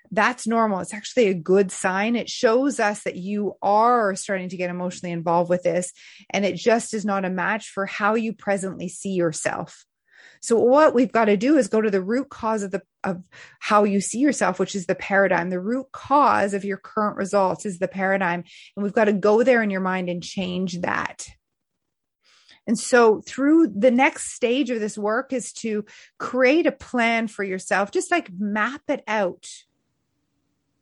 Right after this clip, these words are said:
And I invite you to join me starting Monday, a brand new course. My, the first course of this year is Desires by Design.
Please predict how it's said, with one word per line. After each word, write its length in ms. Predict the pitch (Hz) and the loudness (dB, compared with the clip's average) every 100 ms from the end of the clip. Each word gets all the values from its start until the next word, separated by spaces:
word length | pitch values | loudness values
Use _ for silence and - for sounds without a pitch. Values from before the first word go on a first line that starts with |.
| _ _ _ _ _ _ _ - | _ _ _ _ _ _ _ -10
And 120 | 220 | -4
I 100 | 220 | -2
invite 420 | 233 220 269 330 | -2 0 0 0
you 100 | 277 | -2
to 140 | - 202 | -4 -8
join 420 | 175 226 214 214 | -4 -4 -2 -4
me 360 | 190 180 175 - _ | -6 -8 -12 -14 _
starting 460 | - - 202 196 196 | -6 2 2 2 2
Monday, 640 | 202 202 185 170 180 175 _ _ _ _ _ _ _ 196 | 0 2 0 0 -2 -6 _ _ _ _ _ _ _ -6
a 80 | 190 | -4
brand 640 | 185 208 214 240 254 240 | -2 2 2 2 0 0
new 220 | 226 220 | -2 -4
course. 560 | 214 - 185 180 175 - | -6 -6 -2 -2 -4 -8
My, 140 | 190 | -10
the 100 | 190 | -8
first 340 | 208 233 254 - | -2 2 2 2
course 320 | 233 196 - | 0 0 -2
of 120 | 180 | -6
this 260 | 180 - - | -6 -6 -4
year 260 | 190 175 | 0 2
is 280 | - 185 175 | 2 -2 -4
Desires 560 | 185 175 185 180 180 170 | -6 -2 0 2 0 0
by 160 | 165 | -4
Design. 560 | 165 156 160 156 165 | -2 -4 -6 -6 -8